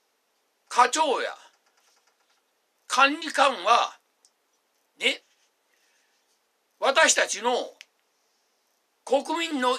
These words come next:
命をね、なんとも考えずに、ゴルフ場に許可を与えて、そして、その河川敷から、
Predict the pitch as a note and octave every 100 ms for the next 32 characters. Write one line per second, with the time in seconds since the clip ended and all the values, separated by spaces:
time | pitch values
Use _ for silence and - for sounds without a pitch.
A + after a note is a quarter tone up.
0 | - B3 D#4 C4+ - A3+ G3+ - _ _
1 | _ _ _ _ G#3 D4+ - _ _ _
2 | _ _ _ _ _ _ F#3 A#3 D4+ F4
3 | E4+ _ - F4+ F4 E4+ - _ _ _
4 | _ _ _ - B3 C#4+ D4+ D4 D4 C#4+
5 | C#4+ E4 C#4 - _ _ _ _ _ _
6 | _ _ _ _ _ F#3 B3 C4 B3+ B3
7 | C#4 B3 C4 D4+ - - _ _ _ _
8 | _ _ _ - A#3 B3 C4 B3+ G#3+ A3
9 | B3 F#3+ - - _ _ _ _ _ _
10 | _ _ _ - D4+ D4 - C#4 C4+ -
11 | _ _ _ _ _ - C4 D4+ D#4+ D#4
12 | - _ - - - C#4 - F4+ E4+ D#4+
13 | D#4+ - B3+ C4 C4 C4+ -